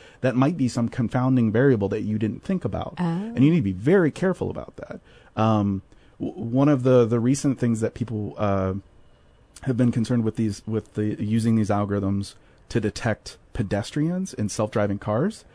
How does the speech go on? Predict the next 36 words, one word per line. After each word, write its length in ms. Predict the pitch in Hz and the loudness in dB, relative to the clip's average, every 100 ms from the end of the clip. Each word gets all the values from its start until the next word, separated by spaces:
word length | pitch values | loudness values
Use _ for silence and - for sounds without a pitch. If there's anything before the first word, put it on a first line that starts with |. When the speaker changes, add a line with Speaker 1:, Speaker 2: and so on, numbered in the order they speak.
| - - _ | -20 -20 _
Speaker 1:
is 140 | - 95 | -12 -6
they're 140 | 98 | -4
not 340 | 95 98 117 139 | -4 -2 -2 -2
at 200 | - 131 | -4 -8
good, 380 | 107 127 143 117 | 0 2 2 2
they're 140 | 117 | 2
not 220 | 120 123 | 2 4
as 160 | 131 113 | 2 0
good 360 | 135 147 120 - - - - | 0 0 -2 -6 -18 -12 -6
at 80 | |
detecting, 640 | 110 - 131 - 107 107 123 _ _ _ - _ - | -4 -2 -2 0 2 0 -4 _ _ _ -20 _ -4
um, 460 | 113 110 101 95 95 - _ - _ _ _ _ _ _ _ _ - - _ | 0 2 2 0 -2 -8 _ -20 _ _ _ _ _ _ _ _ -20 -20 _
uh, 360 | - 95 92 92 - _ - | -2 0 0 -4 -8 _ -2
people 180 | 120 | -2
of 80 | 104 | -2
color. 400 | - 143 - 113 - _ - - | -2 -2 -4 -10 -16 _ -16 -12
Speaker 2:
Oh 80 | 185 | -10
my 140 | 202 165 | -10 -10
gosh. 320 | 175 170 - | -10 -12 -10
Becau-, 240 | 196 - - | -8 -6 -4
were 140 | 185 | -4
they 140 | 160 147 | -2 -6
trained 540 | - 156 170 170 175 - _ _ _ _ | -6 -4 -4 -4 -6 -14 _ _ _ _
with 180 | 175 160 | -10 -10
white 260 | 143 147 160 _ | -12 -10 -12 _
pictures? 560 | - 202 - 302 - - _ | -14 -12 -12 -12 -14 -20 _
Speaker 1:
Uh, 120 | - 120 | -4 0
Speaker 2:
Pictures 280 | - 135 | 4 6
of 40 | 139 | 6
white 160 | 131 | 4
Speaker 1:
presumably. 100 | 90 | 2
Speaker 2:
people? 200 | - 262 - - | -6 -10 -12 -8
Speaker 1:
Presumably. 540 | 107 113 101 - - | -4 -2 -2 -6 -8
Speaker 2:
Oh 40 | 135 | -8
my 80 | |
gosh. 100 | 147 | -8